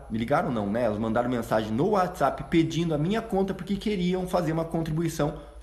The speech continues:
pra mim, sabe? Elas queriam fazer uma contribuição com o meu trabalho. Ela falou, "Arthur, não quero comprar curso, não quero comprar livro, eu quero o número da sua conta, quero depositar um dinheiro pra vocês." E eu falei, "Porra, meu, como é que pode, né?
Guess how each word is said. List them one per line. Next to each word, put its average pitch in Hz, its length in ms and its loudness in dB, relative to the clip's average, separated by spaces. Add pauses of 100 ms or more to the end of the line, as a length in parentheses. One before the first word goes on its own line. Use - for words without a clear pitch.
(360)
pra 147 160 2
mim, 120 180 -2 (1120)
sabe? - 280 0
Elas 127 160 2
queriam 156 320 2
fazer 175 200 0
uma 165 100 0
contribuição 214 720 2
com 208 120 -2
o - 20 0
meu 196 120 2
trabalho. 139 440 2 (100)
Ela - 80 -8
falou, 170 180 2
"Arthur, 180 180 0
não 208 120 2
quero 180 200 0
comprar 139 340 0
curso, 202 340 0
não 170 140 -2
quero 147 180 0
comprar 127 280 2
livro, 185 260 2
eu 160 60 0
quero 147 180 0
o - 20 0
número 233 240 2
da 208 140 2
sua 180 180 -2
conta, 196 280 2
quero 196 140 2
depositar 190 420 2
um 180 40 2
dinheiro 165 260 0
pra 170 120 0
vocês." 151 420 -4 (920)
E 165 80 4
eu 196 60 8
falei, 185 180 2
"Porra, 233 380 -2
meu, 95 120 -6 (840)
como 359 120 -8
é 381 40 -6
que - 100 -12
pode, 120 480 0
né? 185 180 -4